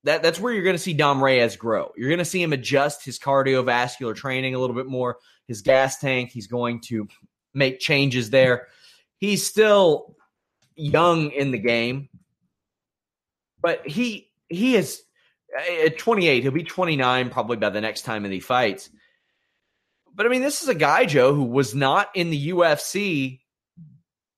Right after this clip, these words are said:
a year and a half ago. He debuted in June two thousand seventeen. Now he's four and oh, beat Jared Cannonier, who's a fringe top fifteen guy, beat Ovince Saint Preux,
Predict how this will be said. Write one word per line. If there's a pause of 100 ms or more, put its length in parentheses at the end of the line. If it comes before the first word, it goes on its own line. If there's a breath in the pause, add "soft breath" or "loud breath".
(260)
a
year
and
a
half
ago.
He
debuted
in
June
two
thousand
seventeen. (300 soft breath)
Now
he's
four
and
oh,
beat
Jared
Cannonier,
who's
a
fringe
top
fifteen
guy, (460 soft breath)
beat
Ovince
Saint
Preux,